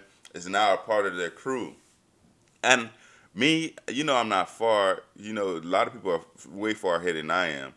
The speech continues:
I hope she, she sticks with the crew because she can be very useful, but you can tell she's, like, in her own lane. Like, if you're gonna be with this crew, pull your weight, man.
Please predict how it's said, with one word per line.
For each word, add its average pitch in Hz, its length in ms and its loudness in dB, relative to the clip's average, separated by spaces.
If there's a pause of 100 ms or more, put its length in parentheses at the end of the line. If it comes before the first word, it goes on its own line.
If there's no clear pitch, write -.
(480)
I 131 180 8
hope 139 280 4
she, 123 320 -10 (100)
she - 200 -6
sticks 127 360 -4
with 107 80 -10
the 92 40 -14
crew 117 240 -6
because 95 300 -4
she 127 120 -10
can 123 120 -4
be 95 140 -6
very 92 280 2
useful, 104 440 -6
but 87 240 -2 (320)
you 113 100 -8
can 110 80 -16
tell 127 240 4
she's, 123 260 -4
like, 113 200 4
in 101 140 -4
her 101 220 0
own 98 300 0
lane. 101 300 -6 (400)
Like, 92 180 4
if 98 180 -4
you're 151 100 -4
gonna 135 200 0
be 117 240 -6
with 110 280 -2 (280)
this 104 220 -4
crew, 107 400 -6 (540)
pull 175 200 2
your 120 140 2
weight, 95 340 0
man. 73 400 -6